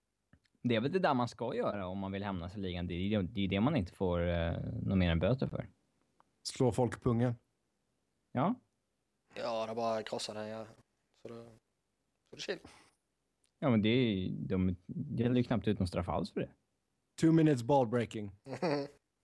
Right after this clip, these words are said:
Speaker 2: Nej, det,
Speaker 3: Ja,
Speaker 2: det,
Speaker 3: det, det är rätt, det är smutsigt
Speaker 2: jävla
Speaker 3: där.
Speaker 2: lågt.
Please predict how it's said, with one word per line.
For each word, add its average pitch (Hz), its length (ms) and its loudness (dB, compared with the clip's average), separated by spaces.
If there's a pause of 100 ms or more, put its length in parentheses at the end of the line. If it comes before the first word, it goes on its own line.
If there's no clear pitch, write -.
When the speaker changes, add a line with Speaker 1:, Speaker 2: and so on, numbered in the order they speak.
(1800)
Speaker 2:
Nej, 123 160 0
det, 135 40 2
Speaker 3:
Ja, 127 260 10
Speaker 2:
det, 131 60 12
Speaker 3:
det, 143 320 12
det 143 60 12
är 143 100 12
rätt, 135 260 2
det 143 80 12
är 143 80 12
smutsigt 143 300 6
Speaker 2:
jävla 123 220 4
Speaker 3:
där. 113 80 4
Speaker 2:
lågt. 131 400 -2